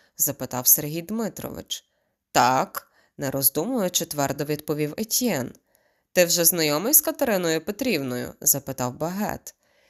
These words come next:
"Ні, я ще не встиг познайомитись з мамою Соні". Незнайомий, бо Катерина Петрівна — бабуся Софії,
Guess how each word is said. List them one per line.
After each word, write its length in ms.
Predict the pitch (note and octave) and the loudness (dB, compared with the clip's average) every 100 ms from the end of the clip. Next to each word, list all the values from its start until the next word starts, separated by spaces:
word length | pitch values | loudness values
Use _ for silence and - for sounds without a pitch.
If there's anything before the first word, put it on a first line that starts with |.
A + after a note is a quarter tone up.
| _ - | _ -2
"Ні, 380 | G#3+ G#3+ E3 | 4 6 6
я 160 | D3+ G3 | 4 4
ще 200 | - C#4 | 4 2
не 100 | C#4+ | 4
встиг 380 | D4 - F3+ - | 6 6 2 0
познайомитись 640 | E3 D#3+ D3+ G3 A#3 A3 | -2 0 0 0 -2 2
з 60 | G3 | 2
мамою 400 | F#3 F3+ F#3 G#3+ | 2 0 0 4
Соні". 560 | - A3 C#3+ B2+ - - _ _ _ _ _ _ - | 4 4 -2 -8 -12 -20 _ _ _ _ _ _ -2
Незнайомий, 1120 | D#3 D#3 F3 G3+ B3 A3+ E3+ C3+ C3+ D3 F#3 _ - | 2 4 4 2 2 4 4 2 -2 -4 -10 _ -12
бо 180 | E3+ E3+ | 0 0
Катерина 600 | E3+ E3 D#3 D3 E3 F3 | 0 0 4 4 4 2
Петрівна — 800 | E3 D3 D3+ D#3 B3+ D#4+ D#3 - _ - | 0 -2 0 0 2 0 -2 -6 _ 0
бабуся 580 | G3+ A#3+ D#4+ C4 - | 2 4 4 4 4
Софії, 720 | C#3 D3+ - D3 C3+ C3 - | 4 2 0 -4 -4 -6 -10